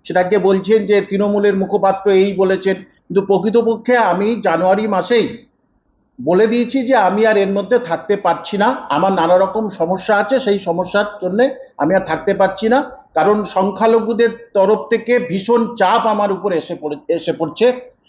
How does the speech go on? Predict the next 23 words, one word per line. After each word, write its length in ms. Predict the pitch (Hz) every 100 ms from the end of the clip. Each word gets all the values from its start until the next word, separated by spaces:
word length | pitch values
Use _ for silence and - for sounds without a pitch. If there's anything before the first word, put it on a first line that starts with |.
| _
কারণ 260 | - 226 233
প্রথম 460 | - - 196 226 233
কথা 200 | 240 247
বলি 280 | 226 240
যে 120 | 233 226
আমি 200 | 214 226
একজন 360 | 208 214 226
শিক্ষক, 680 | - 214 - 240 240 - - _ -
আমার 300 | 147 220 233
কাছে 680 | 226 220 240 240 247 - - _ _ _ 175
হিন্দু 320 | 226 220 240
মুসলিম 460 | 226 - 226 226
জাতপাতের 560 | 214 202 - 220 214 220 190
কিছু 220 | 208 226
নেই, 140 | 202
আমি 180 | 190 -
সবার 320 | - 202 214
উপরেই, 360 | 208 202 220 120 - _ _ _ _
কিন্তু 480 | 240 277 262 165 143 - _ 135
নাম 320 | 165 233 254
আমার 240 | 247 254
কামাল 340 | 240 202 208 202
হোসেন, 300 | 165 160